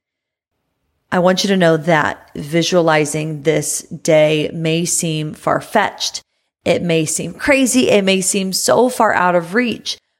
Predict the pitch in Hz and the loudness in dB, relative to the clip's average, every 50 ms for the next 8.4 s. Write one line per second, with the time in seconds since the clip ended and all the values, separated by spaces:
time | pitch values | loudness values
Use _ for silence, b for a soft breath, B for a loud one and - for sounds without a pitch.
0 | _ - 208 208 214 214 208 208 220 220 - 254 226 233 208 180 165 156 156 160 | _ 0 2 4 4 4 4 2 0 0 -4 -4 -2 -2 0 2 2 2 2 0
1 | 156 - - - - - - - - 151 - - - - - - - - - - | -2 -2 -4 -4 -6 -8 -14 -6 -4 -4 -4 -2 -4 -8 -8 -8 -10 -10 -10 -12
2 | b b b b b b _ 190 185 190 - - - - - 214 208 - - - | b b b b b b _ 0 0 0 -2 -4 -8 -2 0 2 2 2 0 -2
3 | - 269 262 - - - 180 160 170 160 160 165 165 170 190 254 311 330 - - | -2 -2 -4 -4 -4 -6 -4 0 0 2 2 4 2 2 0 0 -2 -2 -4 -10
4 | - - - _ _ _ _ _ _ _ _ - 190 185 180 180 185 185 175 165 | -16 -20 -20 _ _ _ _ _ _ _ _ 0 2 4 4 4 4 2 0 -6
5 | - - _ _ _ _ _ _ _ _ _ _ _ _ _ _ _ _ _ _ | -12 -18 _ _ _ _ _ _ _ _ _ _ _ _ _ _ _ _ _ _
6 | _ _ - 180 185 202 247 294 311 330 302 - 320 294 269 - - 165 185 226 | _ _ -2 0 2 2 2 0 -2 -2 -2 0 -2 -2 -2 -2 -2 0 0 0
7 | - - - 58 58 - - _ 196 190 196 202 202 214 226 - - 214 214 190 | -2 -4 -8 -8 -10 -14 -6 _ 0 0 2 2 2 2 2 2 2 2 2 2
8 | 160 156 160 170 208 254 285 277 | 2 0 0 0 0 -2 -2 -4